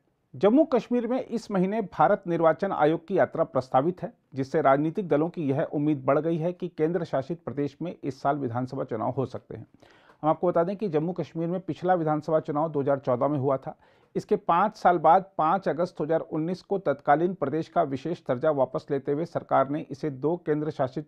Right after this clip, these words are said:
प्रदेशों जम्मू कश्मीर और लद्दाख में विभाजित कर दिया था। इसके बाद केंद्र ने जम्मू कश्मीर के लिए एक परिसीमन आयोग का गठन किया, जिसने पिछले साल अक्टूबर में अपनी रिपोर्ट सौंप दी थी।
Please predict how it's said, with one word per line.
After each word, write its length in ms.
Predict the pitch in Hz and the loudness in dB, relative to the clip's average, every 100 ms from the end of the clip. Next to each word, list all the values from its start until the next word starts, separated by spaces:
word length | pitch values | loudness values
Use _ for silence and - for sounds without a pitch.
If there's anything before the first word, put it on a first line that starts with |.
| - | -6
प्रदेशों 420 | 120 131 135 127 - _ _ | -2 -2 -2 -6 -8 _ _
जम्मू 280 | 123 135 196 | -2 0 0
कश्मीर 480 | 202 170 - 180 185 | -2 -4 -4 -6 -4
और 160 | 143 139 | -2 0
लद्दाख 400 | 135 123 135 151 | 0 2 2 2
में 100 | 165 | -4
विभाजित 420 | 165 127 113 139 - | -4 -2 -2 -4 -4
कर 120 | 107 | -6
दिया 220 | 98 92 | -4 -8
था। 220 | - - _ _ _ _ | -6 -12 _ _ _ _
इसके 180 | 202 - | -6 2
बाद 140 | 254 254 | 2 4
केंद्र 260 | 208 208 | 0 2
ने 160 | 202 240 | 0 0
जम्मू 260 | 180 180 | 0 0
कश्मीर 380 | 196 190 - 190 | -2 -4 -4 -6
के 140 | 180 185 | -2 0
लिए 200 | 202 - | 0 0
एक 180 | 180 - | -2 -2
परिसीमन 460 | 156 156 - 175 196 - | -4 -2 -4 -4 -2 2
आयोग 220 | 151 151 | 2 4
का 80 | 170 | 0
गठन 280 | 131 165 185 | 0 -2 -4
किया, 220 | 185 196 _ | -4 -6 _
जिसने 280 | 147 147 - | -10 -10 -8
पिछले 360 | 165 147 - 180 | -10 -10 -4 -4
साल 200 | 170 165 | -2 -2
अक्टूबर 480 | - - - 156 160 | -2 -6 -4 -4 -2
में 100 | 165 | -4
अपनी 200 | 160 160 | -6 -8
रिपोर्ट 300 | 139 160 - | -4 -6 -4
सौंप 240 | 151 147 | -6 -4
दी 100 | 151 | -6
थी। 200 | 175 156 | -8 -14